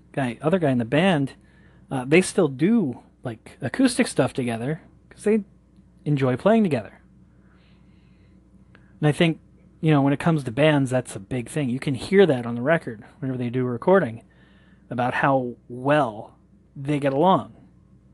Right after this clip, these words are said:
as far as musicians. So, like, the Ramones didn't get along, but they made some awesome music. And they had awesome performances. You know, sometimes that happens. We,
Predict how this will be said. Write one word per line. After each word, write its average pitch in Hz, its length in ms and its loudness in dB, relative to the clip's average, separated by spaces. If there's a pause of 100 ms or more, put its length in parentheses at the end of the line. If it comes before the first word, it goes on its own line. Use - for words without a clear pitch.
(140)
as 139 160 -4
far 175 160 6
as 147 100 2
musicians. 127 480 -2
So, 147 240 -8 (240)
like, 139 220 -6
the 160 80 2
Ramones 160 420 4
didn't 131 220 -4
get 120 100 -4
along, 123 380 -2 (680)
but 147 180 4
they 147 100 4
made 127 220 0
some 139 100 -10
awesome 120 320 -8
music. 110 420 -12 (1300)
And 139 140 0
they 123 60 2
had 127 200 2
awesome 131 300 2
performances. 113 720 -8 (1500)
You 131 100 -6
know, 117 200 -8 (400)
sometimes 147 420 2
that 170 160 4
happens. 208 520 -4
We, 143 180 -4